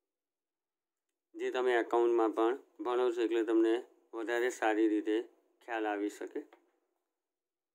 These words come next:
ચાલુ મિલકતોમાં રોકડ, બેંક સિલક, દેવાદારો,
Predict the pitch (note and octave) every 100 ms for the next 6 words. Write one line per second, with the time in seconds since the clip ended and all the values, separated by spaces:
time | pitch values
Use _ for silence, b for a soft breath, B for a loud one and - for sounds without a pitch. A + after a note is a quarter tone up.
0 | _ _ _ _ _ _ _ _ _ _
1 | _ _ _ _ _ _ D#3+ C#3+ E3+ F#3
2 | E3 D#3+ E3 D#3+ D#3+ D#3+ E3+ C3+ C#3+ -
3 | D#3 E3+ F#3 _ _ _ _ - C3+ D3
4 | D3+ - D#3+ D#3 E3 E3 _ _ A#2+ A#2+
5 | C3+ C#3+ D3+ D#3 D3+ E3